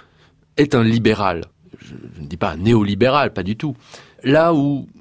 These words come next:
Bourdieu n-, ne se définit pas comme ça, et dans un rapport beaucoup plus distant au, au libéralisme classique, au libéralisme politique, alors que Michel Foucault le défend, y tient.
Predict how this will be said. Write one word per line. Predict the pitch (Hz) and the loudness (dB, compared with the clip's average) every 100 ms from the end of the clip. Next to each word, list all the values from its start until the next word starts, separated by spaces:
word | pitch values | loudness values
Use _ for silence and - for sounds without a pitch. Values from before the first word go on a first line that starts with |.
| - 117 | -20 -16
Bourdieu | 123 117 139 131 123 135 180 185 165 123 | -12 -6 -4 -4 -6 0 4 4 4 2
n-, | 120 127 | -2 -4
ne | 143 143 | -2 -2
se | 123 131 | 0 -2
définit | 117 180 - 160 143 | 2 2 2 -4 -4
pas | - 131 | -2 -4
comme | 120 95 | -2 -6
ça, | 87 87 - - | -4 -4 -4 -2
et | 123 | 0
dans | 123 123 | 2 2
un | |
rapport | 117 127 131 | 0 0 0
beaucoup | 131 185 156 | 0 -2 -4
plus | - 127 | -6 -6
distant | 110 147 - 175 156 - | -4 -4 -2 -2 -2 0
au, | 123 117 | -2 0
au | 120 | 2
libéralisme | 127 127 120 131 131 127 117 107 104 98 95 | 2 2 2 2 0 0 2 2 2 2 -4
classique, | - 127 - 123 | -6 -6 -6 -4
au | 107 | -2
libéralisme | 104 110 123 117 104 | 0 2 2 0 0
politique, | 131 131 127 135 - - - - - | 2 2 0 -6 -8 -20 -20 -20 -10
alors | - 127 - | -2 0 0
que | 123 | -2
Michel | 110 120 | 0 -4
Foucault | - 117 165 185 - - _ | -6 2 4 4 0 -12 _
le | 98 104 | -2 0
défend, | 135 - 160 113 - | 2 0 -2 -2 -4
y | 123 | -6
tient. | 120 170 151 | -2 0 0